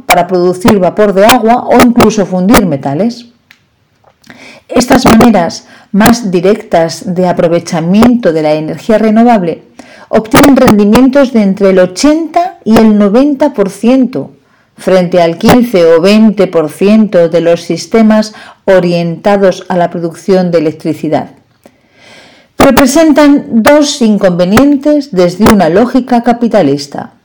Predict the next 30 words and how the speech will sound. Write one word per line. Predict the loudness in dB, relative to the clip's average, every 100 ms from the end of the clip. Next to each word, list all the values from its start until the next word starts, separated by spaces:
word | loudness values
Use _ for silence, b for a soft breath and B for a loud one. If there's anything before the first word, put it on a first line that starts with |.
| _ _ _ _ _ _ -20 b b b -2
El | 0
aprovechamiento | 2 2 2 2 2 4 4 2
de | 4
la | 4
energía | 2 0 -2 0 0 0
es | 0 0
local | 0 -2 -4 -6 -6 b b b
y | -4
se | 0 0
han | 2
de | 0
seguir | 2 2 4 2 -2 -4
los | 0 0 0
ritmos | -2 -2 -4 -6 -4
de | -4
la |
naturaleza. | -4 -4 -4 -2 -4 -6 -14 -16 _ _ B B B B
De | 2 4
ahí | 4 4 2 0
que | 0 0
en | 2
los | 0 0 0
planes | 2 2 2
actuales | 0 -2 0 2 2 0 -4 B B B
se | -10 -2 -2
prime | 0 2 2 2
la | 0 -2
producción | -2 -4 -6 -2 2 2 2 2
de | 2
electricidad, | 2 0 -2 -2 0 -2 -2